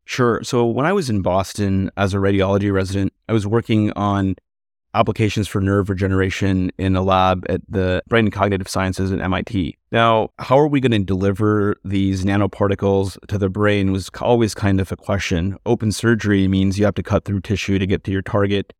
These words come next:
And then, you know, vascular approaches aren't really gonna work for what we're trying to do here. And focused ultrasound really stuck out to me as I was reviewing the literature and things. And then I got accepted to the T thirty-two fellowship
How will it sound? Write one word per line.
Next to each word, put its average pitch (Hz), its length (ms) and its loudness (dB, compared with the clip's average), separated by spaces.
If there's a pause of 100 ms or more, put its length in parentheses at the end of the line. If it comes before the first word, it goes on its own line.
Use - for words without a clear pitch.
(460)
And 110 160 2
then, 107 240 2 (140)
you 120 120 2
know, 104 140 4
vascular 98 920 0
approaches 98 440 0
aren't 104 200 -2
really 95 180 0
gonna 95 180 0
work 98 240 0
for - 120 -2
what 101 100 -2
we're 95 100 -6
trying - 200 -4
to 87 80 -2
do - 140 0
here. - 240 -8 (320)
And 110 320 0
focused - 320 -2
ultrasound 110 400 0
really 101 180 2
stuck - 320 -4
out 95 280 2 (160)
to 110 100 -4
me 117 260 0 (360)
as - 200 -2
I 104 80 2
was 95 200 0
reviewing 98 500 0
the 98 80 2
literature 95 460 -2
and 98 120 -2
things. 95 360 -4
And 101 120 0
then 101 220 0 (460)
I 113 40 -2
got 120 160 4
accepted 107 360 -2
to 110 80 -2
the 95 100 -4
T - 240 -8
thirty-two 101 440 -2
fellowship 98 640 2